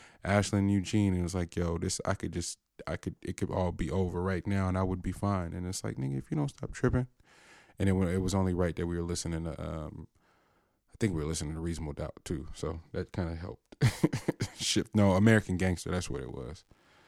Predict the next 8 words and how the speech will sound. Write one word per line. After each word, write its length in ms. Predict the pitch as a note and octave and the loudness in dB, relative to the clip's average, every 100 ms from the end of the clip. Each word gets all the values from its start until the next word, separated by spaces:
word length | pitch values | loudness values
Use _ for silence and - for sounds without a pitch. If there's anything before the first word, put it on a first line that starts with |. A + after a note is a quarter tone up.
| _ _ _ | _ _ _
Um, 560 | - F2 E2 C#2+ - E2+ - _ _ | -2 0 0 -2 -6 -12 -18 _ _
let's 160 | - E2+ | -8 -8
see, 280 | - - E2 E2 _ _ _ _ | -8 -10 -12 -16 _ _ _ _
what 120 | - E2+ | -8 -8
else 180 | - | -8
we 120 | - - | -14 -16
got? 240 | - - - _ _ _ - - - - - _ _ _ _ _ - | -14 -14 -16 _ _ _ -10 -8 -6 -10 -16 _ _ _ _ _ 2
Uh, 380 | A2 G#2+ G#2 | 6 6 6